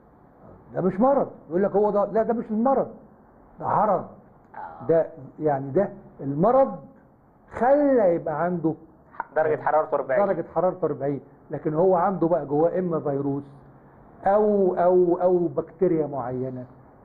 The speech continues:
Speaker 1: أو، آه، آه، يعني شيء، يعني في مرض معين داخل جسمه هو اللي خلى جسمه بهذه الصورة. إحنا بنقول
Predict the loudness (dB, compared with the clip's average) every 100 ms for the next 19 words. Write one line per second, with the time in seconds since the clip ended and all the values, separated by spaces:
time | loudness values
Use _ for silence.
0 | -4 2 4 4 2 2 4 6 4 4
1 | 2 2 2 0 0 -4 -8 -4 -2 -2
2 | -4 -4 0 2 4 4 2 0 0 2
3 | 2 2 -2 -2 0 0 -2 -4 -6 -4
4 | 0 2 2 0 -2 -2 -2 0 -2 -4
5 | -14 -16 -18 -20 -20 -20 -20 -20 -20 -20
6 | -2 2 4 2 0 -2 0 2 2 -2
7 | -16 -20 -20 -20 0 0 2 0 0 0
8 | 2 0